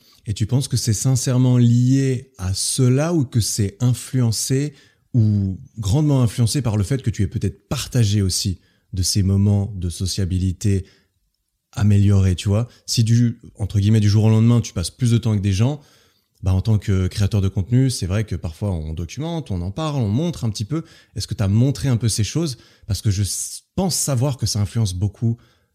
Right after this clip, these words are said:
les gens quand ils te regardent. Euh, moi-même, bah, ça, ça m'est arrivé aussi il y a, il y a pas si longtemps et je me suis dit, « Tiens, c'est marrant en fait. » C'est vraiment l'image que tu renvoies aussi, bah, en fait, qui influence bien plus que ce que tu fais ou qui tu es vraiment.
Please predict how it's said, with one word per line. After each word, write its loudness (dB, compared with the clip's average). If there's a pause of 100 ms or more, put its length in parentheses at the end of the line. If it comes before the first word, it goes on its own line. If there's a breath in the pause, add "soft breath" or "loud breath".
(200)
les 2
gens 2
quand -6
ils -10
te -14
regardent. -2 (360 soft breath)
Euh, -2
moi-même, 2
bah, -10 (180)
ça, -10
ça -4
m'est 2
arrivé 2
aussi 0
il 2
y 0
a, -2
il -6
y -2
a -2
pas -6
si -4
longtemps 0
et 2
je -2
me -2
suis -4
dit, « -6
Tiens, -4
c'est -6
marrant -2
en -2
fait. » -8 (220 loud breath)
C'est 0
vraiment 4
l'image 2 (180)
que -6
tu -4
renvoies 2 (360 loud breath)
aussi, 0 (1300 loud breath)
bah, 4
en 4
fait, 0
qui 0
influence 2
bien 2
plus -2
que 0
ce -8
que -2
tu -4
fais 0
ou 0
qui -12
tu -2
es 2
vraiment. 0